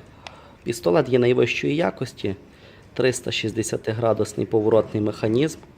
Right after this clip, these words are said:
пластиковий тримач, дуже зручний в руці, з шипами.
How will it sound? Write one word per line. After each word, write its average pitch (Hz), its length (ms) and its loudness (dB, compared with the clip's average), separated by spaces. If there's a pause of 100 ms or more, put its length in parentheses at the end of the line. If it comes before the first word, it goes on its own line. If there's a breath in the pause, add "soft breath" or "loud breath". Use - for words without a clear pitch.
(1700 loud breath)
пластиковий 107 680 -2
тримач, 110 540 -2 (120)
дуже 98 300 -6
зручний 95 420 -4
в 90 60 -6
руці, 98 360 -4
з - 100 -8
шипами. 110 520 -2